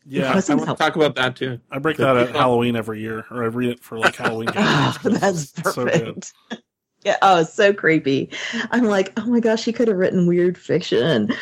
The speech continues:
Speaker 3: Totally.
Speaker 2: Uh,
Speaker 3: It's very
Speaker 2: but
Speaker 3: Lovecraftian.
Speaker 2: Yeah, exactly. But, um, you look at it l-, later in the whole context of everything, I look at it and you go,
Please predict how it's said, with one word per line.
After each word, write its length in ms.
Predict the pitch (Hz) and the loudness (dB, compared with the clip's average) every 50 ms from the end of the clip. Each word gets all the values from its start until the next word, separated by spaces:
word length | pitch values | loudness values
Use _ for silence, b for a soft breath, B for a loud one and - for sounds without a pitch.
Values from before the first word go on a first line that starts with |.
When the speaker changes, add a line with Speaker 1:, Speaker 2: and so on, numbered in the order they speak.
| - - - | -8 -8 -4
Speaker 3:
Totally. 220 | - 117 151 190 202 | -2 -2 0 0 0
Speaker 2:
Uh, 460 | 190 190 185 175 170 165 156 143 113 | 2 2 2 2 2 2 0 0 -2
Speaker 3:
It's 120 | - - | -2 -2
very 240 | - 147 175 190 175 | -2 0 0 0 0
Speaker 2:
but 380 | 160 151 143 202 202 185 175 - | 0 0 0 0 2 0 0 -2
Speaker 3:
Lovecraftian. 420 | 139 - - - 110 101 98 - _ _ _ _ _ _ _ _ _ _ _ _ _ - | -6 -10 -14 -14 -14 -12 -14 -14 _ _ _ _ _ _ _ _ _ _ _ _ _ -8
Speaker 2:
Yeah, 540 | 202 180 214 240 254 285 320 247 147 135 - _ _ - | -2 0 2 4 4 4 4 4 2 0 -2 _ _ -2
exactly. 760 | 190 185 170 185 190 196 233 247 - - 156 131 117 135 147 - B B B B B B B 190 - - | -2 0 2 2 2 2 2 0 0 0 0 0 0 -2 -6 -10 B B B B B B B -8 -4 0
But, 300 | 220 220 208 208 - 208 | 0 2 0 0 0 0
um, 560 | 208 208 202 196 190 185 185 180 175 165 - _ _ _ _ _ _ _ _ _ _ _ _ _ _ _ _ _ _ - | 2 2 2 2 2 0 0 -2 -4 -6 -8 _ _ _ _ _ _ _ _ _ _ _ _ _ _ _ _ _ _ -4
you 240 | 214 202 220 233 | -2 0 2 2
look 300 | 226 220 233 262 294 294 | 2 2 2 0 2 2
at 180 | 320 269 233 190 | 2 2 2 2
it 100 | 175 - - | 2 0 0
l-, 200 | 208 208 - - _ _ | 0 -2 -2 -4 _ _
later 480 | - 220 220 247 277 277 233 170 156 156 | 0 2 2 4 4 4 4 4 2 2
in 180 | - - 175 | 2 2 0
the 80 | 180 180 | 0 0
whole 220 | 185 214 226 220 220 | 0 0 0 0 0
context 560 | - - 226 202 208 208 220 196 - - - | -2 0 0 2 2 2 0 0 0 -2 -4
of 100 | 175 - - | -2 -2 0
everything, 460 | 196 208 233 233 226 226 185 180 185 | 0 2 2 2 2 2 2 2 2
I 60 | 180 160 | 2 2
look 220 | 190 208 226 233 | 2 2 2 2
at 140 | 220 202 190 | 2 2 2
it 100 | 185 - | 2 2
and 80 | - 208 | 0 0
you 60 | 202 | 0
go, 320 | - 233 220 208 202 208 | 2 2 2 2 2 0